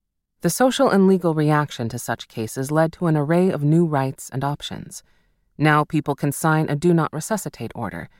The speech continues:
declining life-saving intervention when their bodies begin to shut down.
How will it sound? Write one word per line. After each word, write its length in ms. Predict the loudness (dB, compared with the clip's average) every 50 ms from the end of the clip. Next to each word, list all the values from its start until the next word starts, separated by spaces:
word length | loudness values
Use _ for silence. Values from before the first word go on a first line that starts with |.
| _ _ -6
declining 500 | -6 0 2 4 4 4 4 2 2 2
life-saving 560 | 2 0 0 -2 -4 -4 -2 -2 0 -2 -2
intervention 680 | -2 -6 -4 -4 -2 0 0 0 -2 -4 -6 -6 -6 -4
when 140 | -2 -2 -2
their 140 | -2 -2 -2
bodies 440 | 0 0 0 0 -2 -4 -8 -10 -12
begin 300 | -14 -14 -10 -10 -10 -10
to 100 | -10 -12
shut 300 | -10 -8 -10 -10 -8 -8
down. 380 | -6 -6 -4 -6 -6 -10 -12